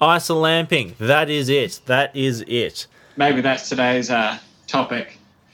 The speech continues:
Speaker 1: Maybe,
Speaker 2: Our headline.
Speaker 1: possibly.
Speaker 2: Yeah.
Speaker 1: How to, uh, how to isolate and lamp safely. I like it.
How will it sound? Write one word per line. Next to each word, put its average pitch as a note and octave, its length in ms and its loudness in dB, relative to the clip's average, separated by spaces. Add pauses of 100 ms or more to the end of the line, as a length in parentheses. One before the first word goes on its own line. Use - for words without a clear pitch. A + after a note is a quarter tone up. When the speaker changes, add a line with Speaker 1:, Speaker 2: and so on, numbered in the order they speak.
(120)
Speaker 1:
Maybe, D#3+ 380 2
Speaker 2:
Our B2+ 80 2
headline. D3 280 2
Speaker 1:
possibly. A2+ 360 0
Speaker 2:
Yeah. C3+ 160 -4
Speaker 1:
How F3+ 220 0
to, D#3+ 300 -2
uh, B2+ 180 -2
how F3 180 -2
to C#3+ 340 -2
isolate C3+ 720 0
and G#2+ 260 -2
lamp G#2+ 300 -2
safely. G#2 560 -4
I F2+ 80 0
like F#2 380 -4
it. - 120 -14